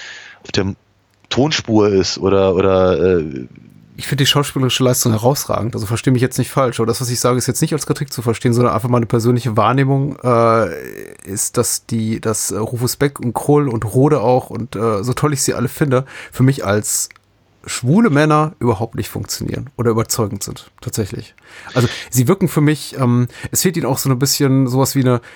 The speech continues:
Speaker 2: wie eine bedrohliche Sexualität. Die scheint für mich nicht, nicht, nicht spürbar, nicht wirklich. Ich weiß, das passiert alles auf dem Comic und es soll humorvoll sein und ich, eben auch die,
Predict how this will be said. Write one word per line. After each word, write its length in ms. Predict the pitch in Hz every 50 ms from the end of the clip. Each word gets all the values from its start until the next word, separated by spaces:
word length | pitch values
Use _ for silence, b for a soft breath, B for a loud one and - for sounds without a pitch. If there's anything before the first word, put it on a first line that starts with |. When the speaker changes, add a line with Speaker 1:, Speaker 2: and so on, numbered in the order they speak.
| B B
Speaker 2:
wie 60 | 117
eine 100 | 110 110
bedrohliche 540 | 123 123 - 113 101 131 156 156 - 143 113
Sexualität. 920 | 131 131 - - 135 117 117 113 - - - 151 117 110 - - - - -
Die 80 | 127 113
scheint 220 | - 139 135 131
für 60 | 135
mich 120 | 139 135 135
nicht, 340 | 135 120 - - - - 147
nicht, 360 | 127 120 - - - - -
nicht 120 | 120 -
spürbar, 440 | - - _ - 180 160 127 120 110
nicht 180 | 113 - - -
wirklich. 240 | 117 - - 117
Ich 140 | 113 104 107
weiß, 180 | 139 147 151 -
das 80 | -
passiert 280 | - - 104 117 120 -
alles 160 | - 113 113
auf 40 | 117
dem 120 | 104 110 -
Comic 340 | - 160 170 156 147 135 123
und 80 | 117
es 100 | 117 -
soll 160 | - 139 143
humorvoll 520 | 135 131 135 135 127 131 127 - - 127 117
sein 240 | 110 120 120 120 123
und 100 | 123 -
ich, 160 | 113 104 123
eben 220 | 127 - 120 127
auch 180 | - 117 - -
die, 200 | - 127 113